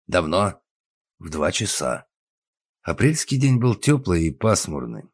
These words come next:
С утра прошел дождь, и к трем часам опять стал накрапывать. По улице громыхали экипажи, шлепали калошами прохожие, и звенели колокола шумных конок.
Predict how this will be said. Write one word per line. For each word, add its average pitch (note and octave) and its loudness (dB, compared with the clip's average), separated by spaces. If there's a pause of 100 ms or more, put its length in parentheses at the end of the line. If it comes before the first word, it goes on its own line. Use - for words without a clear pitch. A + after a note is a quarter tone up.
(140)
С - -8
утра B2+ -2
прошел G2+ -2
дождь, A#2+ -4
и D2+ -4
к - -14
трем G2 -2
часам F#2+ -2
опять F2 -4
стал D#2+ -4
накрапывать. D2+ -8 (840)
По F#2 0
улице C3+ 0
громыхали F#2+ 0
экипажи, F#2 -2
шлепали G2 -2
калошами D#2+ -4
прохожие, E2+ -6 (320)
и D#2+ -6
звенели F#2+ 0
колокола D#2+ -4
шумных D2 -8
конок. C2 -12